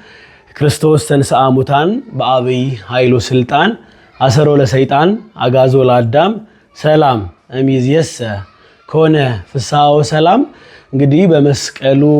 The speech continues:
አገልግሎት ሰላማችንን ያወጀ፣ ሞትን በሞቱ ሽሮ ሕይወትን የሰጠን፣ ዳግም ልጆች ያደረገን የአባቶቻችን አምላክ የእኛም አምላክ እግዚአብሔር በክብር ተነሳ፣ አዳምና ልጆችንም ነፃ ወጣ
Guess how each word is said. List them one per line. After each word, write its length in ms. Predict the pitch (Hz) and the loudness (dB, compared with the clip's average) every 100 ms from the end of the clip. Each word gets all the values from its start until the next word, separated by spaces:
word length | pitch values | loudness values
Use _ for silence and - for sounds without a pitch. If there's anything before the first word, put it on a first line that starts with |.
| 143 120 - | 2 -2 -6
አገልግሎት 680 | 127 127 135 131 143 175 185 - 117 127 _ _ - _ | -2 0 2 2 4 2 0 -6 -18 -20 _ _ -20 _
ሰላማችንን 720 | - 139 147 151 143 - 151 | -4 0 2 2 0 0 0
ያወጀ፣ 440 | 143 131 127 127 131 180 262 233 190 - 110 | 2 2 2 2 2 0 -2 -10 -20 -14 -6
ሞትን 440 | 147 170 - 175 175 143 | -2 0 0 -2 -2 -4
በሞቱ 420 | 143 156 160 147 | -2 2 0 0
ሽሮ 240 | 151 139 135 180 | -4 -2 2 2
ሕይወትን 420 | 180 147 147 143 139 | 0 0 0 0 -2
የሰጠን፣ 480 | 117 135 - 190 294 - - - - | 0 -6 -4 -6 -6 -10 -20 -20 -2
ዳግም 460 | 160 190 175 175 156 110 | 2 2 2 0 -2 -4
ልጆች 300 | 131 139 151 - | -6 -4 -4 -2
ያደረገን 600 | 131 135 131 139 175 233 - - _ - | -4 -2 -4 -2 -2 -2 -6 -20 _ -4
የአባቶቻችን 880 | 131 139 143 143 - 147 - 156 147 | 0 2 0 -2 -2 -2 0 0 0
አምላክ 400 | 139 139 151 160 | 2 2 2 0
የእኛም 380 | 139 139 139 139 | 0 0 0 0
አምላክ 300 | 135 143 139 | 0 0 -2
እግዚአብሔር 500 | 135 147 151 170 190 | -6 -2 -2 0 0
በክብር 420 | 151 151 170 160 151 | 2 0 2 0 0
ተነሳ፣ 400 | 147 143 - - 208 339 - - - - - | 0 -2 -2 0 0 0 -8 -20 -20 -20 -4
አዳምና 520 | 139 156 175 170 175 160 | 0 4 4 2 2 2
ልጆችንም 640 | 156 143 143 - 156 156 | 2 0 -2 -4 -2 0
ነፃ 200 | 151 151 151 | 0 0 0
ወጣ 260 | 147 147 | 2 0